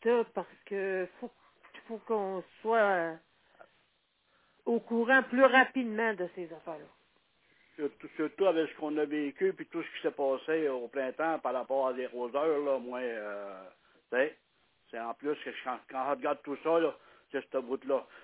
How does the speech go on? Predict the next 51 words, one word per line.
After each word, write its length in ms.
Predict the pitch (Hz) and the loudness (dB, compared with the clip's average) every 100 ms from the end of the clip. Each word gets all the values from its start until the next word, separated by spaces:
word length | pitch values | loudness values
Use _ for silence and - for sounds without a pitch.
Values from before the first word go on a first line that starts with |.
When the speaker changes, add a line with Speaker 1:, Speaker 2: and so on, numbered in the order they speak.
| _ 143 | _ -20
Speaker 2:
Je 380 | 143 - 127 | -20 -18 -16
dis 160 | 110 151 | -12 -2
comme 240 | 170 143 | 2 2
vous, 140 | 143 196 | 2 0
monsieur 240 | 175 165 | 0 -2
le 60 | 147 | 0
maire, 240 | 156 180 | 2 2
je 100 | 143 | 0
dis 60 | 127 | -6
pas 180 | - 151 | -2 2
qu'elle 180 | 139 127 | 2 2
les 60 | |
a 40 | 123 | -2
pas 140 | 127 - | -2 2
faites. 160 | 190 - _ _ _ _ - | 2 0 _ _ _ _ -14
Speaker 1:
Non, 220 | 208 254 | -4 -4
Speaker 2:
Ça, 80 | 320 | -4
Speaker 1:
non, 140 | 320 302 | -6 -6
Speaker 2:
ça, 80 | - - - | -8 -14 -12
Speaker 1:
non. 80 | 110 | 0
Speaker 2:
ça, 180 | 160 | 0
je 60 | 147 | 0
dis 100 | 135 | -4
pas 180 | 139 131 | -2 2
ça. 220 | 170 196 - _ _ - | 4 2 0 _ _ -12
Mais 360 | 117 110 113 120 | -8 -6 -6 -2
de 60 | |
la 80 | 143 | -2
manière 300 | 143 156 175 | 0 0 0
que 60 | 170 | 0
ça 80 | |
nous 120 | 147 151 | 0 0
a 60 | |
présenté, 580 | 147 143 135 135 175 180 | 0 -2 -2 -2 -2 -2
c'est 120 | 156 - | -4 -8
ce 80 | 139 | -10
bout-là, 420 | 123 127 151 151 | -10 -8 -6 -6
moi, 180 | 139 143 131 - - - | -6 -6 -8 -14 -18 -6
comme 180 | 139 | -4
administrateur, 800 | 143 139 135 - 139 - 160 170 160 | -2 -2 -4 -6 -4 -2 0 0 0
si 80 | 139 | -6
un 80 | 127 | -6
employé 420 | 123 127 131 139 | -6 -6 -6 -6
m'a, 200 | 127 117 _ - - _ _ - - _ _ - | -6 -8 _ -20 -20 _ _ -20 -20 _ _ -10
m'a 120 | 131 | -6
donné 240 | 131 135 | -4 0
la 120 | 131 123 | 0 0
ça, 160 | 160 156 | 2 2
et 80 | 147 | 0
ça, 120 | 127 - - | -8 -16 -20
moi, 360 | - 143 170 | -14 -2 2